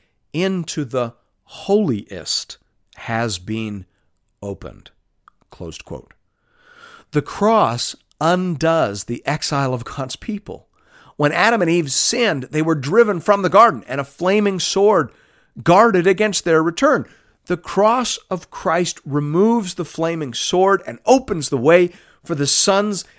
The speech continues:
and daughters of God to come home. Praise the Lord. Verse fifty-two. The tombs also were opened, and many bodies of the saints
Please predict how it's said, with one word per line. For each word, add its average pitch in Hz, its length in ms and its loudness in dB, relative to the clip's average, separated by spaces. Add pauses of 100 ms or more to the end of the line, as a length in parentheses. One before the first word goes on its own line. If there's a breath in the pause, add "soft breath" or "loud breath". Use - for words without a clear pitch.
and 135 220 -6
daughters 156 440 6
of 135 180 -12
God 131 340 -4
to - 100 -12
come 107 200 -16
home. 113 640 -8 (640 soft breath)
Praise 135 360 -2
the 107 60 -8
Lord. 87 320 -10
Verse 117 300 -8 (260 soft breath)
fifty-two. 110 800 -8 (1120)
The 123 100 -6
tombs 147 360 0
also 107 320 -2
were 82 180 -10
opened, - 320 -12 (520 soft breath)
and 117 200 -4
many 160 240 0
bodies 131 540 -2
of 107 180 -12
the 104 100 -8
saints - 560 -8